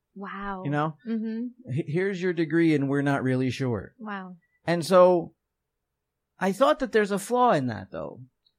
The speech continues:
Speaker 2: because how I eventually learned to deal with it and to not be it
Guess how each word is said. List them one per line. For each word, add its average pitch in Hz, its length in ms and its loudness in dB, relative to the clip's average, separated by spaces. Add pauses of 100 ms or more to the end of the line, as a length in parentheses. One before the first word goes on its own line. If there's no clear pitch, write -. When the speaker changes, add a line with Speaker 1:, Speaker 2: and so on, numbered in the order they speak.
(560)
Speaker 2:
because 170 640 2 (140)
how 185 260 2
I 233 200 4
eventually 214 600 2
learned 147 440 0 (180)
to 139 400 0 (240)
deal 196 320 2
with 131 220 -2
it 127 260 -4
and 156 300 -2
to 165 140 -2
not 156 360 -2 (1160)
be 220 460 -4
it 123 320 -8